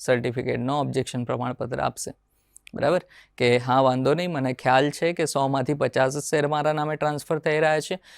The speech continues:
અને એ પચાસ શેર મારા નામે ટ્રાન્સફર થઈ રહ્યા છે, તેના માટે મને કોઈ ઓબ્જેક્શન નથી.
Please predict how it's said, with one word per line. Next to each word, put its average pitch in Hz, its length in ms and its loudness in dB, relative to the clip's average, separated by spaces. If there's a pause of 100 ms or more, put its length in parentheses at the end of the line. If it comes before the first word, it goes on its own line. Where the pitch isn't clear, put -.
(140)
અને 147 220 4
એ 190 40 6
પચાસ 160 520 4
શેર 165 180 4
મારા 143 280 2
નામે 143 200 2
ટ્રાન્સફર 139 380 2
થઈ 175 260 2
રહ્યા 135 220 6
છે, 135 160 -2
તેના 135 260 0
માટે 135 220 -2
મને 131 200 -4
કોઈ 156 240 0
ઓબ્જેક્શન 135 560 -4 (260)
નથી. 131 240 2